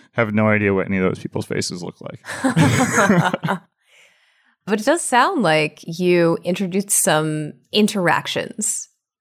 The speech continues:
Speaker 2: into a process that was lacking human interactions, and in the process,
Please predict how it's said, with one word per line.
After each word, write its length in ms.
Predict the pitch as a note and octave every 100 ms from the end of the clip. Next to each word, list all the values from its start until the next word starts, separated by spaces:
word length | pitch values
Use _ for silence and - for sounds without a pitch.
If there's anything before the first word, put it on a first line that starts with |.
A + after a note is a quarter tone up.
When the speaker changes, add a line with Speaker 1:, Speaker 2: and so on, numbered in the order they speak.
| -
Speaker 2:
into 500 | G#3+ A#3 A#3 A3 F#3
a 80 |
process 800 | F#3 E3 D3 D#3 F#2 D#2+ - - - -
that 120 | D3+
was 180 | E3 E3+
lacking 560 | D#3 D3 - - -
human 280 | - - -
interactions, 840 | - - - G3 - - - A3 -
and 160 | - F3
in 60 |
the 60 | F#3+
process, 920 | - D#4 F#4 - E3 D#3 F3 - -